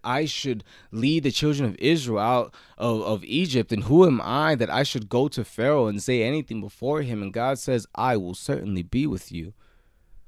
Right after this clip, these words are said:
Let's look at verse, um, chapter four, starting at verse nine. It says,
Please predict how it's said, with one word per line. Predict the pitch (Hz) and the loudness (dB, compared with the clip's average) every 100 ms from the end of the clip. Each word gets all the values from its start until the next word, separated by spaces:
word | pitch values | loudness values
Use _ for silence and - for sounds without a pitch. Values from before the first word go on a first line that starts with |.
| - _ - - - | -20 _ -20 -20 -10
Let's | 139 165 | -4 -2
look | 170 | 0
at | 156 | 2
verse, | 151 143 - | 2 0 -2
um, | 131 117 | -2 -2
chapter | 135 151 151 | -2 -4 -4
four, | 123 147 156 110 | -4 0 2 2
starting | - 135 135 | 0 0 0
at | 123 | 0
verse | 117 - | -2 -2
nine. | 117 120 92 85 82 _ _ _ _ _ _ _ _ _ _ _ _ _ _ | -4 -4 -6 -10 -16 _ _ _ _ _ _ _ _ _ _ _ _ _ _
It | - | 0
says, | 143 185 160 | 6 6 6